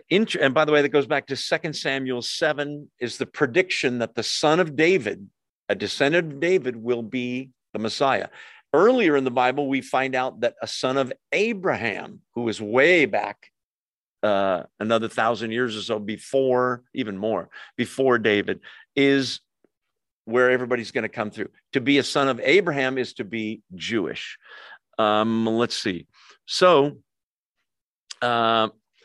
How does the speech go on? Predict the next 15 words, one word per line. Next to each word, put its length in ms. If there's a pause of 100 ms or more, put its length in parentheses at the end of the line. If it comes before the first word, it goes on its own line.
(140)
an 140 (120)
interesting 640
thing 560
occurs. 880 (180)
I 100
wanna 240
take 300
you 80
there. 380 (500)
Um, 380 (340)
Mark 540
chapter 380
twelve. 360
So 160
from 340